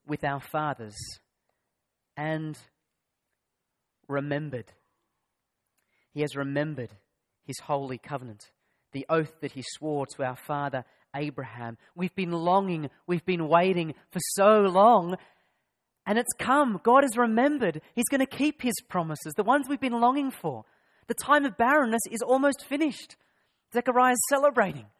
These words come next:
It's almost over. God's life is coming. And he has. Friends, this is the good news of Christmas. He has kept that promise.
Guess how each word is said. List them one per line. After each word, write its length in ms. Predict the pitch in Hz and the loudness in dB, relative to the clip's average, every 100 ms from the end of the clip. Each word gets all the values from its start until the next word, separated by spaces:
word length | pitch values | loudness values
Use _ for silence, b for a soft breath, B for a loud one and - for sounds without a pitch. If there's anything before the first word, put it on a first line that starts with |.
| _ _ _ - | _ _ _ -10
It's 160 | 196 | -4
almost 320 | 269 262 233 | -2 0 0
over. 480 | 214 240 269 190 131 b b | 2 4 2 -2 -10 b b
God's 240 | - 214 - b _ | -2 -2 -4 b _
life 420 | 170 196 262 - | 0 2 2 -2
is 80 | 208 - | -6 -6
coming. 400 | - 202 165 120 _ _ _ _ _ _ _ _ _ _ _ _ _ _ _ _ _ _ _ _ _ _ _ _ _ _ _ _ _ - | -4 -4 -4 -10 _ _ _ _ _ _ _ _ _ _ _ _ _ _ _ _ _ _ _ _ _ _ _ _ _ _ _ _ _ -10
And 120 | 180 | -6
he 100 | 196 | -4
has. 280 | 208 262 202 - - _ _ _ _ _ _ _ _ _ _ _ _ | -4 -6 -8 -12 -20 _ _ _ _ _ _ _ _ _ _ _ _
Friends, 260 | - 151 143 | -8 -8 -6
this 100 | 220 | -6
is 100 | 269 254 | -6 -8
the 60 | |
good 180 | 262 - | -6 -6
news 180 | 240 226 | -4 -6
of 140 | 233 | -8
Christmas. 380 | - 277 - 175 b b | -8 -10 -8 -10 b b
He 120 | 220 | -4
has 140 | 214 220 - | -2 -2 -4
kept 280 | 277 - | -8 -4
that 220 | - 175 - | -4 -4 -4
promise. 340 | 151 120 120 | -12 -10 -14